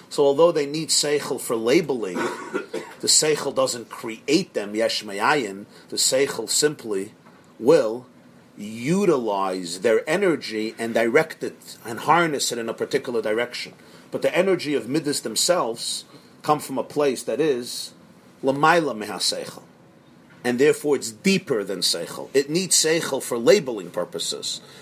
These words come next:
but it's not that its entire identity emerges, just like a child. Parents bring the child into the world, but they don't create the child's soul. They contribute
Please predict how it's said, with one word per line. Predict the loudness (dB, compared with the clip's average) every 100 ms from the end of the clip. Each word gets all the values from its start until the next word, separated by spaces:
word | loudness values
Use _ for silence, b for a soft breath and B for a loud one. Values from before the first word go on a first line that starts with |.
| 2
but | 2
it's | 2
not | 2 4 4 2 -8 B 0
that | 2
its | 0
entire | -4 0 4 6 4
identity | 2 2 2 0 -2 -2 -2
emerges, | -2 2 2 2 0 -6 -8 -10 B B
just | -2 0
like | 0
a | -2
child. | -2 2 2 0 -6 -16 B B B -18 -2
Parents | 2 2 0 -2 -6 -6 -8 -14 -20 -20 -10
bring | 2 2 2
the | -2
child | -2 0 0 0
into | -6 -4
the | -2
world, | 4 2 2
but | -2
they |
don't | -2 -2
create | 0 0 0
the |
child's | -4 -4 -2 -2 -2
soul. | -2 -2 -4 -10 -18 -20 -20 -20 -20 -20 -20 -20 -20 B B B 0
They | 0
contribute | 0 -6 -4 2 2 2 -4 -8 -14 -16